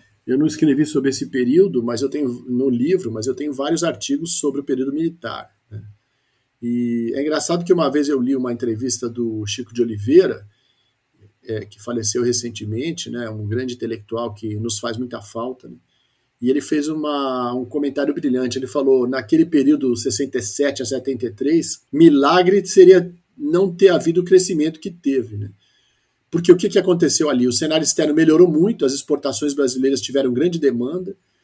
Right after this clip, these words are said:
Como resultado da, da, da industrialização que tinha ocorrido nos anos cinquenta,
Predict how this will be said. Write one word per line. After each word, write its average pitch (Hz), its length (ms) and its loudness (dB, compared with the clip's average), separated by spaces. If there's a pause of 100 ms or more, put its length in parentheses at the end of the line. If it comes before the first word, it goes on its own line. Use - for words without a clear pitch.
(440)
Como 190 220 8
resultado 185 800 6
da, 131 520 2
da, 127 220 0
da 139 180 0
industrialização 143 640 2
que 127 100 -12
tinha 143 240 -4
ocorrido 131 380 -2
nos 127 160 -4
anos 123 180 0
cinquenta, 113 640 -8